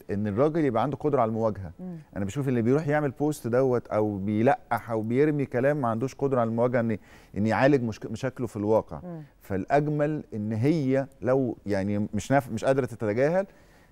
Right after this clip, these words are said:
Speaker 1: تستنى لما يرجع أو لما يتقابلوا يبتدي تتناقش معاه بشكل مباشر. ليه؟ لأنها لو اشتبكت فرجت بقى كل الناس وأكدت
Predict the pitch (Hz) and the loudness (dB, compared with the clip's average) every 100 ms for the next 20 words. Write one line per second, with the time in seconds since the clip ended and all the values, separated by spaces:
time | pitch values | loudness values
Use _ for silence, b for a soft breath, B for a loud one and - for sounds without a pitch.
0 | b - - - 156 135 113 107 113 135 | b -16 -4 2 2 4 2 4 4 4
1 | 127 127 - 98 101 101 98 - 139 165 | 2 2 2 -2 -2 -2 -4 -2 -2 0
2 | 151 131 - 143 139 139 117 - 139 185 | 0 0 0 0 0 0 -4 -2 0 -2
3 | 123 - 107 120 120 123 - 104 90 95 | -4 -6 -6 -4 -6 -8 -6 -4 0 -2
4 | 90 90 110 120 110 - 101 127 185 180 | -2 -2 2 2 0 -4 -4 -2 0 -2
5 | 175 - 165 143 139 - _ b b b | -2 -2 -2 -2 -6 -10 _ b b b
6 | - 113 139 185 165 123 156 - - 208 | -2 2 4 4 2 0 -2 -4 -4 -4
7 | 196 165 151 123 110 - 117 - 170 185 | -2 -2 -2 -2 -4 -6 -6 -2 0 0
8 | 208 - | -2 -6